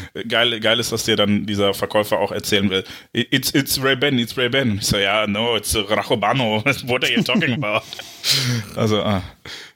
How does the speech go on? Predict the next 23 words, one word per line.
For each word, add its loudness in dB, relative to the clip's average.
die, 2
die 0
versuchen 2
da 4
dann 2
alles. 0
Und -2
dann 4
hab 2
ich 2
ihm 0
auch -2
gesagt, 2
"Ey, 4
ich -2
krieg -4
das 4
Ding 0
für 0
sieben 0
Euro 2
bei 2
Amazon. 2